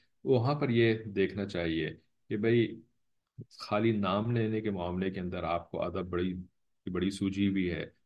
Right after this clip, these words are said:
लेकिन जो दूसरे मामलात हैं वो, उनमें आपको अदब की कोई फिक्र नहीं है।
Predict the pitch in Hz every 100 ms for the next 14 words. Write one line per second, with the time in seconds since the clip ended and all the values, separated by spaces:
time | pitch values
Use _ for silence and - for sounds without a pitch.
0 | _ - 95 95 - 101 95 92 87 85
1 | 87 87 95 95 - 107 98 92 87 82
2 | 85 85 78 78 78 _ _ _ _ 101
3 | 85 85 85 82 - - - _ _ 92
4 | 95 98 85 87 - 80 82 80 90 90
5 | 87 90 87 85 80 -